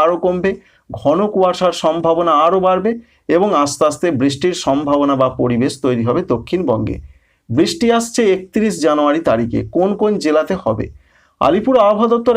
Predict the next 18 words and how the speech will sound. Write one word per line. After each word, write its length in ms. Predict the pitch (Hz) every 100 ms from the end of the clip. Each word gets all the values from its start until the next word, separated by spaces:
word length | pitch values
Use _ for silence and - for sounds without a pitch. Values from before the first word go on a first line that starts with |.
| 190
এখনও 200 | 190 220 226
পর্যন্ত 320 | 214 202 220 214
তাঁদের 260 | 196 175 196 165
লেটেস্ট 300 | 156 208 208 196
আপডেটে 240 | 180 190 185
যেটা 140 | 175
জানাচ্ছেন, 480 | 143 131 131 - - 190 - _ _ -
বৃষ্টির 360 | 156 165 233 233
সম্ভাবনা 420 | 175 170 165 185 196
রয়েছে 220 | 196 196 190
উত্তর 280 | 147 131 175 175
চব্বিশ 280 | 180 170 175 -
পরগনা, 340 | 175 170 185 185 139
দক্ষিণ 280 | 143 - 175
চব্বিশ 360 | 175 175 165 185 -
পরগনা, 360 | 175 170 180 226 - _ _ _
এছাড়া 340 | 139 143 175 175 -
কলকাতা 500 | 147 156 156 170 190